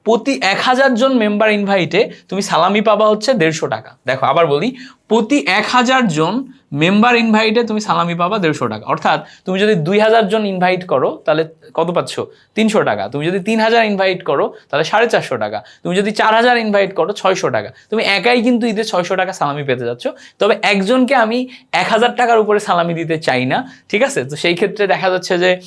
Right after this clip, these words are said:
একটা ক্রাইটেরিয়া বলতেই পারো যে তুমি যদি এক হাজার জিতে ফেলো, তাহলে আর ইনভাইট করার দরকার নেই। একা মানুষ তুমি যদি এক হাজার জিতে ফেলো, মানে তুমি যদি এক হাজার টাকা অর্জন করে ফেলো সালামি, তাহলে আর তোমার ইনভাইট করার দরকার নেই এক হাজার পর্যন্তই। তো একজনকে এক হাজারের বেশি আমি দিতে চাই না। এবার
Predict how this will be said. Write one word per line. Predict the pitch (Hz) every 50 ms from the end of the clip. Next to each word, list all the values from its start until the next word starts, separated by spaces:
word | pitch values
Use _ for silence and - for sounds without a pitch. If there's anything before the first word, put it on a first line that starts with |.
| - - -
একটা | - 151 - 196 180
ক্রাইটেরিয়া | 180 190 180 180 170 185 185 190 190 185
বলতেই | 180 180 180 180 220 220
পারো | 208 196 190 196
যে | 190 185
তুমি | 175 180 175 175 185 185 180 180 - - - - -
যদি | 131 160 165 170 165 -
এক | 175 180 170
হাজার | 190 214 202 220 233 220 - - - -
জিতে | 147 135 190 190 196 294 285
ফেলো, | 240 214 196 262 320
তাহলে | 262 214 202 208
আর | 196 180
ইনভাইট | 175 165 165 - - 170
করার | 170 160 151 147 147
দরকার | 135 123 123 - 117 107
নেই। | 107 110 107 -
একা | - 147 156 220 208
মানুষ | 202 208 226 277 269 -
তুমি | 226 202 185
যদি | 190 190 190
এক | 170 156
হাজার | 170 170 180 180 165
জিতে | 151 165 160 196 180
ফেলো, | 160 131 139 196 285 - - - - - -
মানে | - 139 151
তুমি | 156 165 175 180
যদি | 185 185
এক | 175 175
হাজার | 180 180 190 185
টাকা | 190 185 185 190
অর্জন | 180 170 180 160 208 220 214 190
করে | 196 185 180
ফেলো | - 165 143 143
সালামি, | - 139 123 123 127 151 214 285 269 - - - -
তাহলে | 180 175 196 262
আর | 277 240
তোমার | 226 - 175 165 190 233 262 -
ইনভাইট | 170 170 165 170 170 170 160
করার | - 160 156 156 156
দরকার | 143 139 135 135 156 160
নেই | 185 240 285
এক | 269 311 - 190
হাজার | 196 170 170 151
পর্যন্তই। | 143 139 135 127 127 120 113 113 113 110 104 - - - - -
তো | - -
একজনকে | - 202 214 202 196 262 277 277 269 294
এক | 269 214
হাজারের | 208 208 208 208 202 196
বেশি | 180 185 175 - 202
আমি | 170 165 160
দিতে | 147 139 135 143 135
চাই | 131 135 123 135
না। | 151 185 175
এবার | 147 156 170 165 170